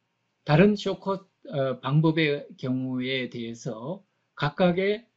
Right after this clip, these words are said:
선저 치마량을, 어, 계산하여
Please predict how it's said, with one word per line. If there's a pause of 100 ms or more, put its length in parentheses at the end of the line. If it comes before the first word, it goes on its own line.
(140)
선저
치마량을, (600)
어,
계산하여